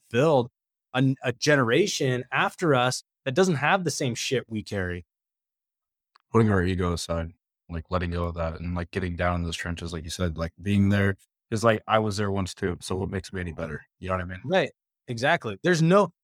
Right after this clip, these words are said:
Speaker 1: there's no chapter in my life where I feel that I'm going to ever look down at somebody, because I've been through all those fucking chapters. And not only that, but, like, every single,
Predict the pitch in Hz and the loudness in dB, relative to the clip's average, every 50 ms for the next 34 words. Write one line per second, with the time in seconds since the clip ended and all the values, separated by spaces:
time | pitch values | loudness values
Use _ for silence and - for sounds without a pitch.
0 | _ - 180 190 175 165 202 226 226 - - - 180 180 180 - - 196 175 143 | _ -2 0 0 2 4 4 4 4 2 0 0 2 2 2 2 2 2 2 4
1 | 135 135 143 156 160 151 147 156 160 175 180 170 - _ _ _ _ _ - 131 | 4 4 4 2 2 2 0 0 0 -2 -4 -6 -10 _ _ _ _ _ -2 0
2 | 139 135 139 147 156 165 147 - - - - 151 156 160 165 170 175 180 180 - | 0 2 2 0 0 0 0 -4 -10 -8 -4 -2 0 2 2 2 0 0 -4 -10
3 | _ _ _ _ _ _ _ - 135 139 - 127 135 143 151 143 139 151 151 147 | _ _ _ _ _ _ _ 2 2 2 2 2 2 2 2 4 4 4 4 4
4 | 139 139 127 135 143 147 151 156 147 143 147 131 110 - 131 131 139 151 160 156 | 2 2 2 2 2 2 2 0 2 2 0 -2 0 2 2 2 2 2 0 -2
5 | - - 180 170 175 175 180 185 165 139 143 - - 156 147 143 131 - - - | -2 -2 -2 0 2 2 0 0 -2 -4 -4 0 4 4 4 4 2 -2 -2 -2
6 | 151 143 120 127 165 180 170 - 160 156 147 151 165 160 139 143 135 - - 165 | -2 0 2 2 2 2 2 2 2 2 4 4 4 4 2 0 -2 -2 -2 -4
7 | 151 - - 107 95 - 151 165 165 - - 101 92 92 - - - - 143 147 | -4 -4 -6 -8 -4 -4 -2 -2 -4 -4 -8 -14 -14 -14 -16 -14 -6 -4 -2 0
8 | 160 165 175 180 165 147 123 110 123 135 160 170 139 131 139 135 123 139 139 135 | 0 0 0 0 -2 -4 -4 -2 0 0 0 0 -2 -4 -4 -2 0 0 -2 -2
9 | - _ _ _ _ _ - - 156 156 165 180 - - - 190 180 170 165 151 | -2 _ _ _ _ _ -4 0 0 0 0 0 -4 -2 -2 -2 0 0 -2 -2
10 | - | -4